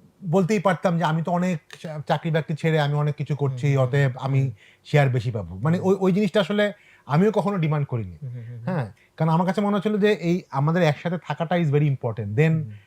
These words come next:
Speaker 1: আমি এক দুই পার্সেন্ট শেয়ার এক্সট্রা পাওয়া থেকে।
Speaker 2: হুম, হুম, হুম,
Speaker 1: তো
Speaker 2: হুম।
Speaker 1: এইখানে অনেক ক্ষেত্রেই উভয় বলতে গেলে
Speaker 2: ছাড় দেওয়ার মানসিকতা।
Speaker 1: কিছুটা ছাড় দেওয়ার মানসিকতা কিন্তু থাকতে হয় এবং আমি
Speaker 2: কিছুটা
Speaker 1: মনে করি
Speaker 2: মানে
Speaker 1: যে,
Speaker 2: অনেক ইম্পর্টেন্ট।
Speaker 1: হ্যাঁ, এবং এই ছাড়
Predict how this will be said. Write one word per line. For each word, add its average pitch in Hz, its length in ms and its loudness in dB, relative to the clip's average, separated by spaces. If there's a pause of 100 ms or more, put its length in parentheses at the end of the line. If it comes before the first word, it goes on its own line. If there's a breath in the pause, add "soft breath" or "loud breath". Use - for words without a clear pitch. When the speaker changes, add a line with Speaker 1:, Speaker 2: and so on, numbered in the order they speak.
Speaker 1:
আমি 175 500 2 (140)
এক 156 200 0
দুই 156 120 0
পার্সেন্ট 156 380 -2
শেয়ার 151 240 2 (100)
এক্সট্রা 147 280 -6
পাওয়া 113 260 -6
থেকে। - 260 -20
Speaker 2:
হুম, 135 200 -14
হুম, 123 200 -12
হুম, 117 100 -14
Speaker 1:
তো 117 100 -14
Speaker 2:
হুম। 107 80 -14
Speaker 1:
এইখানে 233 520 0 (380)
অনেক 170 200 -2
ক্ষেত্রেই 226 560 -4
উভয় 180 220 0
বলতে 190 280 -2
গেলে 196 440 0
Speaker 2:
ছাড় 147 200 -6
দেওয়ার 139 180 -2
মানসিকতা। 123 300 -12
Speaker 1:
কিছুটা 190 340 0
ছাড় 175 260 0
দেওয়ার 180 160 2
মানসিকতা 165 440 -2
কিন্তু 160 180 -4
থাকতে 139 280 -6
হয় 123 100 0
এবং 151 140 0
আমি 165 180 0
Speaker 2:
কিছুটা 170 200 0
Speaker 1:
মনে 160 160 2
করি 196 180 0
Speaker 2:
মানে 180 120 0
Speaker 1:
যে, 196 60 2
Speaker 2:
অনেক 170 120 -2
ইম্পর্টেন্ট। 127 440 -8
Speaker 1:
হ্যাঁ, 147 160 2
এবং 175 200 0
এই 185 60 -2
ছাড় 165 260 -2